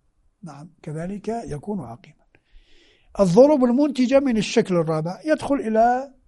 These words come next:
الإنتاج. قال بعدما بين الشروط، نعم، آه،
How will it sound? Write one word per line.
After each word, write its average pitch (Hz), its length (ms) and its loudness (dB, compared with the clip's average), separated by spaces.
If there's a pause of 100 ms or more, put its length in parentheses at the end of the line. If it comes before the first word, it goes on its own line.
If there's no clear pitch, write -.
الإنتاج. 151 840 -12 (560)
قال 214 380 2 (520)
بعدما 180 380 -2
بين 185 320 -4
الشروط، 254 680 -6 (920)
نعم، 165 520 -8 (1800)
آه، 147 500 -2